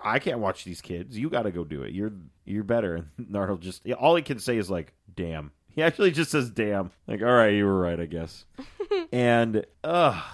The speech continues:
Speaker 1: when he leaves and he says, "I'll never find the words." And it's just like, oh my God. <laughs> That, I mean, that to me, it's, I don't know. There's just lots of great lines in this. And actually we get, 'cause that's the last time he's ever gonna see him.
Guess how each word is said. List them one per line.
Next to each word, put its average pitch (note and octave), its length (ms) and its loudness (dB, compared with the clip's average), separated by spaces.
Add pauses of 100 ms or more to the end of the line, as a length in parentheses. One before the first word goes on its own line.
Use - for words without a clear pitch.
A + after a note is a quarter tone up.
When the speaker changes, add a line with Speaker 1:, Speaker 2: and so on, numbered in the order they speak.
(340)
Speaker 1:
when C#3+ 140 -4
he D3 40 0
leaves D#3+ 880 -2
and A2 180 -4
he A2+ 80 -4
says, A#2 680 2 (160)
"I'll A2+ 200 2
never A2 400 2
find F2+ 300 -4
the D#2+ 80 -8
words." A1 500 -14 (120)
And G#2 100 -6
it's F#2+ 100 -10
just - 160 -10
like, - 240 -8
oh D#2 160 -8
my G1+ 300 -14
God. B1+ 1500 -10
<laughs> - 120 -20
That, F3+ 380 2
I D#3 60 2
mean, F3 220 0
that - 220 -2
to - 100 -6
me, A#2+ 260 4
it's, G#2+ 320 -4 (120)
I B2+ 120 0
don't D#3+ 120 -4
know. G#2 180 0
There's A#2+ 260 -6
just D#3 180 -10
lots B2+ 220 -2
of A2 160 -4
great G#2 500 0
lines G#2 720 -4 (160)
in A2+ 220 -2
this. - 540 -4 (140)
And A2+ 100 -4
actually B2 280 -4
we G#2+ 60 -4
get, G2+ 300 -2
'cause A2 240 -4
that's B2+ 260 2
the C3 60 -2
last G#2+ 220 0
time G2+ 120 -6
he's F#2+ 100 -4
ever F#2+ 120 -2
gonna F2+ 120 -6
see - 220 -10
him. - 180 -12